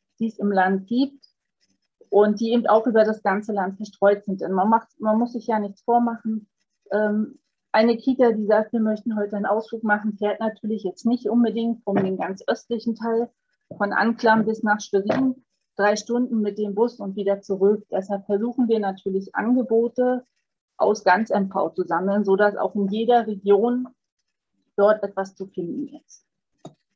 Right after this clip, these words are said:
Das ist also das, das Ziel. Und da haben wir beispielsweise aus dem östlichen Teil das Ozeaneum.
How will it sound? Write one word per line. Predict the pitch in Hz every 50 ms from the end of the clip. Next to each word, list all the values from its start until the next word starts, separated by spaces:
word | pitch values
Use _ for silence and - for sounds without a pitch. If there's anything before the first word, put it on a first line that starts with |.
| _ _ -
Das | 190 190
ist | 185 185 - -
also | - 165 160 170 160
das, | 156 151 - - _ _ _ _ _ _ _ _ _ _ _ _ -
das | 202 202 202 - -
Ziel. | - 202 196 185 156 139 - - _ _ _ _ _ _ _ _ _ _ _ _ _ _ _ _ _ _ _ _ _ _ _ _ _ _ _ _ _ _ _ _ _ _ _ _ _ _ _ _ _ _ _ _ _ _ _ _ _ _ _ _ _ _ _ -
Und | 190 196
da | 190 190
haben | 208 208 240 262
wir | 262 233
beispielsweise | 220 240 233 240 - 208 - - - - - 202 202 185
aus | 190 196
dem | - 196 185 -
östlichen | 190 208 202 _ - 202 202 202 196 190
Teil | 190 208 202 196
das | 190 190 185 -
Ozeaneum. | 190 180 185 185 - - 185 185 180 190 220 254 269 262 269 269 262 254